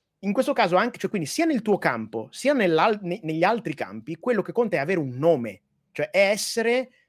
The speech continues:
qualcuno. Allora se sei qualcuno puoi parlare. Cioè se domani Murigno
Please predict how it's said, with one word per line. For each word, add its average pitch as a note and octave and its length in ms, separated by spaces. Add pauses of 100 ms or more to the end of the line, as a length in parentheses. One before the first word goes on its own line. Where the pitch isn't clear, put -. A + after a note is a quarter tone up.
(120)
qualcuno. D3 720 (540)
Allora D#3 180
se D#3 120
sei C#3+ 200
qualcuno D#3 400
puoi A#2+ 160
parlare. B2+ 280
Cioè F3 120
se C4+ 100
domani A3+ 320
Murigno D#3+ 720